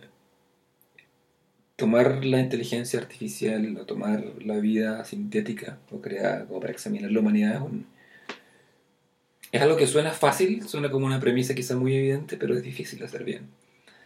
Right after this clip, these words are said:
Eh, Tom King lo hace a la perfección. En, en once de los doce números lo, lo acompaña dibujando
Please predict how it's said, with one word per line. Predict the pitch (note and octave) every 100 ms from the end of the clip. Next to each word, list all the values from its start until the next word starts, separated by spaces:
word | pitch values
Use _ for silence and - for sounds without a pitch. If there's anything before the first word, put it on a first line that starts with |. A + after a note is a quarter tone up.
| - _ _
Eh, | - G2 F#2 F2+ - - - - - _ _ -
Tom | A2+
King | A2 A2
lo | A2
hace | G#2+ A2 G#2
a | - -
la | - -
perfección. | - - - - G2+ C#2+ - _ _ _ _ _ _ -
En, | A2+ G2 F#2+ -
en | A2 G#2+
once | A#2 A2+
de | A2
los | A#2+
doce | A2+ B2
números | A#2 B2 C3
lo, | A#2 G#2+ G#2 -
lo | -
acompaña | - G#2 - G#2+ G#2+ G#2 -
dibujando | G#2+ - G#2 G#2+ - A2+